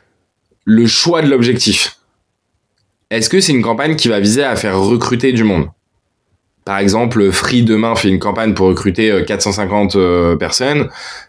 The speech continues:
Bah, ils ont plein de choix disponibles et en l'occurrence, l-,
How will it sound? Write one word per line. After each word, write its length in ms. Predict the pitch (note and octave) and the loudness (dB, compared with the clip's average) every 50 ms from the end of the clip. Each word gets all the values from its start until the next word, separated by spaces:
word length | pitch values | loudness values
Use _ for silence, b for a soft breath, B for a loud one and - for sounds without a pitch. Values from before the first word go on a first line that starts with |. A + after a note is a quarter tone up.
| B _ - | B _ -6
Bah, 840 | G2 F#2+ F#2+ F#2 F2+ F2+ F2 F2 F2 F2 F2 F2 E2 - - - _ _ _ - - - - | -4 -2 0 0 0 0 0 0 0 0 0 0 -2 -2 -6 -8 _ _ _ -20 -20 -8 -4
ils 160 | - G2 F#2 | -2 0 2
ont 80 | F#2+ E2 | 0 0
plein 280 | F2 - A2+ G#2+ A2 | -2 -4 -4 -2 0
de 80 | A2 G#2 | 0 0
choix 180 | - A2+ G#2+ G2 | 0 0 0 2
disponibles 580 | F2 - - F#2 F2+ G#2 B2 C3+ C3+ - - - | 0 0 0 0 2 2 2 2 2 0 0 -2
et 100 | G#2+ A2 | -2 0
en 100 | G#2 G2 | 2 2
l'occurrence, 480 | F#2+ F#2 - F#2+ F#2 G#2 A2 G#2 - - | 2 0 0 0 0 0 0 0 0 0
l-, 100 | F#2+ - | -2 -2